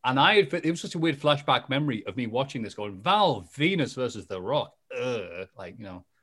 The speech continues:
wanting a title change on SmackDown <laughs> two weeks before the pay-per-view, you know, like a stupid kid that I am. But then Val Venus kicking out the rock bottom,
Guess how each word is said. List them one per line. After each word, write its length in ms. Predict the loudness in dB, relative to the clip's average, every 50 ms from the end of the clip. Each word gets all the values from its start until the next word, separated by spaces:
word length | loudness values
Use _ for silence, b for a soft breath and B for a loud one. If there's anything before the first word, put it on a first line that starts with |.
| _ _ _
wanting 180 | -6 -4 -4 -4
a 40 | -2
title 240 | 0 0 0 0
change 320 | 0 2 2 2 2 0 -2
on 160 | -4 -6 -6
SmackDown 540 | -8 -6 -6 -6 -6 -6 -8 -8 -8 -8 -10
<laughs> 40 | -8
two 120 | -4 -2
weeks 140 | 0 0 0
before 280 | -2 -4 0 2 2 2
the 80 | 2 0 -2
pay-per-view, 420 | -2 -2 -2 -4 -8 -8 -10 -10 -12 _ B B B B B B B B B
you 80 | 2
know, 160 | 2 2 2 2
like 160 | 0 -2 -2
a 40 | -2
stupid 340 | -2 -2 -2 -2 -2 -2
kid 140 | -2 -2 0
that 80 | 0 -2
I 60 | 0
am. 260 | 0 0 0 -2 -6 -10 _ _ _ _ _ _ _ _ _ _ _ _ _ _
But 120 | -2 0 4
then 140 | 4 4 6
Val 200 | 8 8 8 8
Venus 240 | 6 4 2 2
kicking 240 | 2 0 0 0 0
out 80 | -2 -2
the 80 | -2
rock 200 | -2 0 0 0
bottom, 420 | 2 2 4 4 2 0 -2 -6